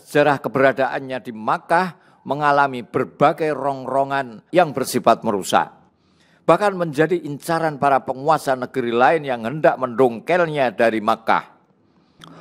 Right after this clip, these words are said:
Rongrongan yang terpenting dan paling besar ialah tindakan penguasa negeri Yaman yang bernama Tubba As'ad Abu Kirob dan anaknya yang bernama Hasan.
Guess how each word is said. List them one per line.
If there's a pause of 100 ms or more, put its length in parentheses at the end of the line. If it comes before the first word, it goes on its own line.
(120)
Rongrongan
yang
terpenting
dan
paling
besar
ialah
tindakan
penguasa
negeri
Yaman (400)
yang
bernama (240)
Tubba
As'ad
Abu
Kirob (240)
dan
anaknya
yang
bernama
Hasan.